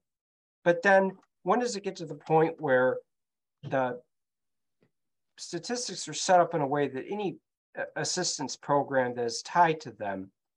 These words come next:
is essentially intended not to really help anybody?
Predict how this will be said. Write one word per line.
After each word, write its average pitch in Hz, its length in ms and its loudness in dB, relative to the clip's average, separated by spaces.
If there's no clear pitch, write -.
is 147 220 0
essentially 156 960 0
intended 160 460 0
not 160 200 2
to 139 100 -14
really 143 200 -4
help 139 320 0
anybody? 101 540 -14